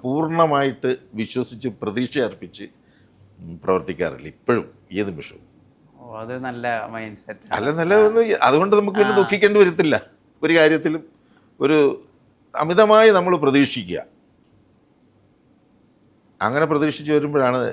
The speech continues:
Speaker 1: എല്ലാ ചീട്ടുകൊട്ടാരം പോലെ എല്ലാം തകർന്നടിഞ്ഞു പോകുന്നത്, മനസ്സ് ഇതായിട്ട് പോകുന്നത്. അതുകൊണ്ട് വിഷയമില്ല. ഇപ്പം ഇന്ന് വരെ ത-, കിട്ടിയിട്ടുള്ളതെല്ലാം നല്ലത്.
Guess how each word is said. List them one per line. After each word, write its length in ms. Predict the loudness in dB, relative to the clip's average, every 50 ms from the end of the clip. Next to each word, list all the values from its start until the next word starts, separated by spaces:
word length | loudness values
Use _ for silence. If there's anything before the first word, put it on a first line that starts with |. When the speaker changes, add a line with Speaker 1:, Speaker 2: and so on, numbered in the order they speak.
| -6 -6 -6
Speaker 1:
എല്ലാ 240 | -4 0 2 4 4 4 4 2 -2 -10 -20 -16 -10
ചീട്ടുകൊട്ടാരം 640 | -8 -8 -4 -4 -4 -2 0 0 0 2 0 -2 -4 -2
പോലെ 160 | -2 0 0 -2
എല്ലാം 200 | 0 0 -2 0 0
തകർന്നടിഞ്ഞു 480 | 0 -2 -2 -2 -4 -6 -8 -8 -14 -14 -14
പോകുന്നത്, 280 | -16 -18 -20 _ _ _ _ _ _ -12 -8
മനസ്സ് 300 | -6 -6 -6 -6 -6 -4
ഇതായിട്ട് 260 | -2 -2 -4 -4 -6 -12
പോകുന്നത്. 240 | -16 -18 -20 _ _ _ _ _ _ _ _ _ _
അതുകൊണ്ട് 220 | -18 -16 -12 -10 -8 -8
വിഷയമില്ല. 440 | -8 -6 -4 -2 -2 -2 -4 -6 -8 -10 -10 -10 -12
ഇപ്പം 200 | -6 2 4 4 4
ഇന്ന് 180 | 4 2 2 4 4
വരെ 140 | 4 4 4 0
ത-, 80 | -2 -2 -2
കിട്ടിയിട്ടുള്ളതെല്ലാം 760 | -6 -4 -2 -4 -2 -2 0 0 0 0 0 0 0 -2 -4 -4 -4
നല്ലത്. 300 | -8 -6 -6 -6 -6 -6